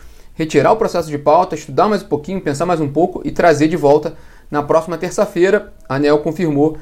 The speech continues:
é o primeiro item da pauta da próxima reunião da diretoria na próxima terça-feira. O que também vai ter na reunião da semana que vem, entre os destaques,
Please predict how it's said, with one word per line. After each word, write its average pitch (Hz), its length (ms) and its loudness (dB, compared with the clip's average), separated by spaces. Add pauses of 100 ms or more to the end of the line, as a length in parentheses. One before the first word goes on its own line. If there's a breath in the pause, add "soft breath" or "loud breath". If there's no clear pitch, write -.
(220 loud breath)
é 127 80 -2
o 131 40 2
primeiro 143 360 4
item 147 200 4
da 147 100 4
pauta 143 300 2
da 135 100 2
próxima 156 600 0 (440 soft breath)
reunião 147 240 2
da 139 40 4
diretoria 151 480 4
na 151 80 2
próxima 147 320 -2
terça-feira. 151 640 -2 (260 soft breath)
O - 60 -12
que - 80 -10
também 170 220 4
vai 208 160 4
ter 196 200 0
na 196 100 0
reunião 156 340 0
da 147 60 2
semana 151 340 -2
que 147 100 -10
vem, 175 240 0
entre 156 160 -4
os 139 60 0
destaques, 165 520 -2